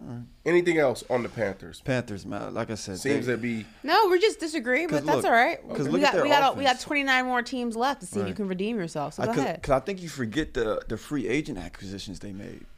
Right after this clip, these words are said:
Speaker 1: right? Adam Thielen, D J, uh, D J Chark, Miles Sanders, the running back from Philly.
Speaker 2: Okay.
Speaker 1: And they got, um,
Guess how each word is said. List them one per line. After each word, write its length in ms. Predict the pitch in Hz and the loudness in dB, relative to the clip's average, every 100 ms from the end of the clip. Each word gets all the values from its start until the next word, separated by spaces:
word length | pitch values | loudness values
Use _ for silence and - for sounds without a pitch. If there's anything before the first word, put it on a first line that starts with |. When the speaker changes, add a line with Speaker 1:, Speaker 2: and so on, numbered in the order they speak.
| - | -10
Speaker 1:
right? 240 | 110 135 - 131 | -2 -2 -2 -2
Adam 260 | 127 135 | 0 -2
Thielen, 440 | 127 135 139 151 160 _ _ - | -4 -4 -2 -4 -8 _ _ -6
D 160 | 120 131 | -4 -2
J, 240 | 127 131 - - - | -2 -4 -10 -14 -8
uh, 200 | 110 107 | -2 -2
D 180 | 98 127 | 0 -2
J 160 | 135 131 | 0 -2
Chark, 340 | - 131 147 - _ - - _ _ | -2 -4 -4 -8 _ -20 -20 _ _
Miles 340 | 98 113 135 139 | -4 -2 0 -2
Sanders, 380 | 135 131 156 131 | -4 -4 -4 -4
the 80 | |
running 180 | 117 127 | -2 -2
back 160 | 147 - | -4 -8
from 140 | 117 | -10
Philly. 340 | - 135 143 170 _ | -4 -4 -4 -10 _
Speaker 2:
Okay. 280 | - 98 143 - - | -8 -6 -6 -12 -6
Speaker 1:
And 140 | 120 | -2
they 40 | 117 | 2
got, 320 | 123 127 - | 2 2 0
um, 600 | 131 123 117 110 101 | -2 0 -2 -4 -6